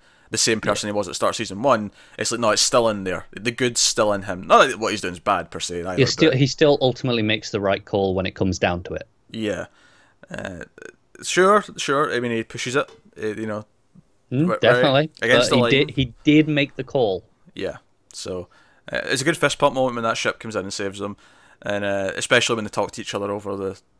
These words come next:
Speaker 1: <laughs> like, I like, I like that, uh, Naomi's first words to him was, "You son of a bitch." <laughs> It's like
Speaker 2: I, I liked seeing Amos just completely out of it, going, <laughs> "Cool."
Speaker 1: Yeah, he's just sort of, like, waking up and he's like, "Oh, oh, okay, nice." <laughs>
Speaker 2: Yeah.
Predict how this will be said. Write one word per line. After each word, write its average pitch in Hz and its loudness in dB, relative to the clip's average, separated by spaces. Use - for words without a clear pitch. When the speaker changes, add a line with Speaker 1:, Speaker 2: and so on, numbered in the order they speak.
Speaker 1:
<laughs> - 0
like, 127 2
I 120 6
like, 135 10
I 139 6
like 139 6
that, 139 0
uh, 113 4
Naomi's 110 -4
first - -2
words 110 -2
to - -4
him 104 -2
was, 107 -8
"You 110 -4
son - 0
of 113 0
a 101 2
bitch." - -6
<laughs> - -10
It's - -2
like 180 6
Speaker 2:
I, 151 6
I 160 6
liked 170 4
seeing 160 0
Amos 135 -2
just - -14
completely 131 0
out 110 2
of 113 -6
it, 127 0
going, 117 -2
<laughs> 147 -2
"Cool." 131 -2
Speaker 1:
Yeah, 151 10
he's 156 8
just 175 2
sort 175 6
of, 165 8
like, 135 4
waking 135 2
up 120 0
and 113 -2
he's 113 -4
like, 110 -4
"Oh, 160 4
oh, 151 -2
okay, 139 -12
nice." 135 -16
<laughs> 127 -12
Speaker 2:
Yeah. 127 -2